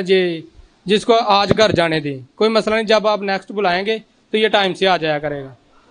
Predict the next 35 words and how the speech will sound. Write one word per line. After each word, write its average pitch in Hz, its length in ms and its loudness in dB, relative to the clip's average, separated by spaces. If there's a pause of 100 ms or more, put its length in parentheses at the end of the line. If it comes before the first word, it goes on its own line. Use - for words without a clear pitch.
(140)
جج 233 260 2
صاحب 262 200 2
نے 269 100 4
بولا 240 240 2
جی 247 80 -2
نہیں 226 220 -4
جی، 226 220 -8
اس 226 200 -6
کو 226 100 0
چوبیس 202 300 0
گھنٹے 220 240 0
کے 180 100 0
لیے 208 160 4
بھیجنا 196 340 2
ہے، 208 60 2
اس 170 100 -6
کو 208 100 -2
بارہ 180 280 2
گھنٹے 226 220 -2
کے 202 100 -4
لیے 208 160 -2
بھیجنا 185 380 -2
ہے 185 80 -2
ج-، 175 120 -12 (320)
جیل۔ 190 260 2 (1300)
تو 208 400 4 (1120)
و-، 190 320 -2
وکلا 262 240 4
صاحب 254 240 4
نے 254 140 4
نا، 233 420 2 (160)
خواجہ 220 300 0
صاحب 233 260 0
نے 233 280 -4
وہ 208 460 -2